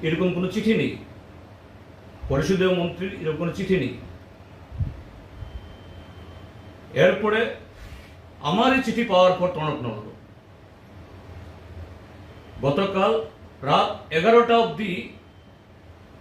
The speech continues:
এই বিধানসভাতে পরিষদীয় মন্ত্রী রতনলাল নাথ এখানে বসে অ্যাসেম্বলি স্টাফদেরকে বাধ্য করে হয়তো কিছু রেকর্ড নষ্ট করেছেন বা করার চেষ্টা করেছেন,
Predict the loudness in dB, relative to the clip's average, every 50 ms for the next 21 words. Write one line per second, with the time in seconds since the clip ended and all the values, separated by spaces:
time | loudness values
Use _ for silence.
0 | -20 -20 -20 -20 -20 -20 -20 -16 -10 -6 -2 0 2 2 2 2 2 0 0 2
1 | 2 0 0 -2 -4 -4 -4 -4 -4 -4 -4 -2 0 -2 -2 -2 -4 -6 -8 -6
2 | -6 -6 -4 -4 -4 -4 -2 -2 -4 -4 -4 -4 -2 0 0 0 0 -2 -4 -4
3 | -2 -4 -2 -2 -4 -6 -4 -2 0 0 -2 -2 -6 -12 -16 -18 -20 -20 -20 -20
4 | -20 -20 -20 -20 -20 -18 -18 -18 -18 -18 -20 -20 -20 -20 -20 -18 -18 -18 -18 -18
5 | -20 -18 -12 -10 -6 0 2 2 2 2 -2 -4 -2 -2 -2 -2 0 -2 -4 -4
6 | -4 -4 -4 -2 0 0 0 0 0 4 4 4 6 6 4 4 2 2 0 -4
7 | -8 -14 -18 -20 -20 -20 -20 -20 -20 -20 -20 -20 -20 -20 -20 -20 -20 -20 -20 -20
8 | -20 -20 -20 -20 -20 -20 -20 -20 -20 -20 -20 -20 -20 -20 -20 -20 -20 -20 -20 -20
9 | -18 -10 -4 -2 -2 0 0 -2 -2 -2 0 2 2 2 0 -2 -4 -4 -6 -8
10 | -4 -6 -4 -4 -2 -4 -4 -4 -6 -8 -10 -10 -12 -18 -20 -20 -20 -20 -18 -16
11 | -16 -16 -14 -14 -14 -14 -14 -14 -18 -18 -16 -10 -6 -4 -2 0 0 0 0 0
12 | 0 -4 -6 -2 -2 0 0 2 0 0 -2 -2 -6